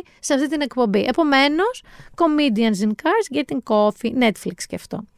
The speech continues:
Και πάω στα πραγματικά oldies oldies. Έχω απορροθεί που έχει βάλει το Netflix, το Law and Order, το Special <laughs> Victims Unit, S V U. Ε, αυτό είναι λίγο το πιο hardcore του, γιατί είναι με θύματα σεξουαλικής βίας και τέτοια.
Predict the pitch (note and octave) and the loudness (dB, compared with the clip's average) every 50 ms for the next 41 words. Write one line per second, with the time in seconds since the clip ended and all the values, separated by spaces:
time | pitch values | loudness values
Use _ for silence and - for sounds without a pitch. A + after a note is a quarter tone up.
0 | - - - - - - - - _ - D#4 D4+ - F#4+ G#4+ G#4+ - - G#4+ F#4 | -20 -20 -20 -20 -20 -20 -20 -16 _ -4 -2 2 4 6 6 6 4 2 2 2
1 | F4 D4 C#4 C#4+ C4+ - - F4 F4+ E4+ C#4+ B3 A#3 G3 F3+ F#3 F#3+ G3 E3 E3+ | 2 2 2 0 0 0 2 4 6 8 8 6 4 4 0 -2 -2 0 0 0
2 | F3 E3+ D#3+ D#3+ E3+ F3 - - _ _ - - - - _ - - D#4+ G4 F#4+ | 0 -2 -4 -8 -10 -12 -12 -16 _ _ -20 -20 -20 -20 _ -4 0 2 2 2
3 | - A4 - - F4 D4+ C#4+ B3+ A3+ - - C#4 B3 G#3 - B3+ B3 C4+ - - | 2 0 0 2 2 2 4 2 0 -2 -2 -4 -2 -2 0 0 0 0 0 -2
4 | A#3 G#3 A#3 A#3 A#3+ A#3 F#3+ - G#3+ F#3+ G3 F#3+ F3+ F3+ F3+ - - - G#3+ A#3+ | -2 0 2 2 2 0 0 -2 -4 -2 -2 -2 -2 -4 -4 -6 -8 -6 -6 -6
5 | C#4 - - - B3+ A3+ A#3 B3 B3+ B3 A#3+ A3 G#3 G3 G3 F#3+ F3 F#3 F3 F3 | -4 -6 -4 -2 0 2 2 2 2 2 2 0 0 0 0 0 -2 -4 -4 -4
6 | G#3 C4 - _ _ _ _ _ _ _ _ _ _ _ _ _ _ _ _ _ | -4 -4 -6 _ _ _ _ _ _ _ _ _ _ _ _ _ _ _ _ _
7 | - - A3 - - - - C4 A#3 A#3+ - - - C#4 A#3+ A#3+ A3 - - _ | -2 -2 -2 -2 0 2 4 4 4 6 4 2 2 2 2 2 0 -2 -6 _
8 | _ - - - - - - A3 A3 B3 C4 - - - - A3+ G#3+ A3 G#3 G3 | _ -16 -14 -12 -12 -12 -6 -2 2 2 2 0 -2 -4 -2 0 0 0 0 0
9 | F#3+ G#3+ G#3+ G3 F#3+ G3 G#3 B3 E4 - - - _ _ _ _ - A3 A3 G3 | 0 0 0 0 0 -2 -2 -4 -6 -10 -14 -20 _ _ _ _ -4 -4 -2 -2
10 | F#3 G3 G3+ F#3 F#3 G#3 D4 _ _ - - - - - - - - _ - - | -2 -6 -6 -6 -6 -8 -10 _ _ -20 -20 -20 -20 -20 -20 -20 -20 _ -6 0
11 | E4 C#4+ C#4+ C#4 C#4 C#4 C#4 A#3+ - D4 - - - F4 E4 E4+ F4+ F4 E4+ E4+ | 2 4 4 6 6 4 4 2 2 -2 -2 0 0 0 2 2 4 4 4 4
12 | E4 E4 - - - D#4 C#4+ - - A#3 G#3 F#3+ - - - G#3 F#3+ - - A3 | 4 2 0 0 0 0 -2 2 2 0 0 0 -2 -6 -6 -6 -6 -4 -6 -6
13 | A#3+ D#4+ - - G3 B3+ G#3+ - C4 C4 C#4 C#4 C4 B3+ B3 A#3+ - B3 A#3+ B3 | -6 -6 -6 -4 -2 -2 0 0 -2 0 0 0 0 0 -2 -2 -2 -2 -4 -4
14 | A3 B3+ A#3 - A3 - - A3 G3+ G#3+ F#3+ A3+ G#3+ G3+ G#3 G#3+ G#3+ - - F#3 | -2 -4 -6 -6 -6 -4 -4 -4 -4 -4 -4 -4 -4 -2 -2 -4 -4 -4 -8 -6
15 | - G3 F#3 F3 - - - G#3+ C4 | -4 -4 -4 -4 -8 -10 -8 -8 -8